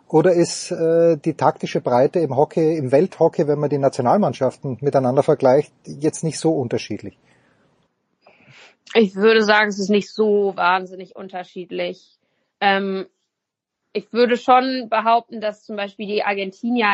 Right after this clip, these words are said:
Speaker 2: eher einfach individuell wahnsinnig, ähm, gut sind, aber jetzt vom Spielaufbau und von der Spielanlage gar nicht so, ja, überzeugen. Also die machen eben viel über individuelle Skills. Die Holländer spielen
Speaker 1: Hm.
Speaker 2: viel dieses Give and Go, also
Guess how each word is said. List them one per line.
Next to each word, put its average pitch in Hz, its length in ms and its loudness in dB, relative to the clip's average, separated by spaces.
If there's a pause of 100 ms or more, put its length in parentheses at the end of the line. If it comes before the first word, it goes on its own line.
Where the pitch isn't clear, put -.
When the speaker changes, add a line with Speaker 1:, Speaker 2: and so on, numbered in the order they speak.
Speaker 2:
eher 196 140 2
einfach 196 340 0
individuell 202 760 -2
wahnsinnig, 214 840 -2
ähm, 202 320 -2 (460)
gut 247 260 -6
sind, 240 600 0 (640)
aber 208 240 2
jetzt 208 260 -4
vom 208 160 -8
Spielaufbau 233 960 2
und 214 140 -4
von 220 140 -6
der 202 100 -6
Spielanlage 226 960 -2
gar 208 240 0
nicht 220 220 -10
so, 202 540 -2 (720)
ja, 185 400 2
überzeugen. 190 760 -2
Also 196 200 -6
die 202 80 -4
machen 196 240 -2
eben 190 180 -2
viel 208 240 0
über 196 200 2
individuelle 196 640 -2
Skills. 196 380 -6
Die 208 160 -4
Holländer 214 380 2
spielen 254 420 0
Speaker 1:
Hm. 247 40 0
Speaker 2:
viel 226 200 -2
dieses 196 320 -12
Give 226 220 2
and 208 140 0
Go, 226 300 4
also 202 320 -2